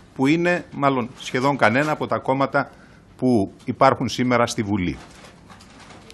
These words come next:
Ε, μεγάλη σημασία για τα, για να έχουμε αποτελέσματα έχει η σειρά με την οποία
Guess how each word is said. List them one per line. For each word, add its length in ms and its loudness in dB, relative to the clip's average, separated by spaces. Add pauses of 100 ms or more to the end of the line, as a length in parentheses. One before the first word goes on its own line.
(1600)
Ε, 80 -6
μεγάλη 520 6
σημασία 840 2 (800)
για 400 0
τα, 480 2 (260)
για 160 -2
να 120 2
έχουμε 240 0
αποτελέσματα 1040 -2 (2000)
έχει 500 0 (180)
η 120 0
σειρά 480 4
με 120 0
την 200 0
οποία 560 0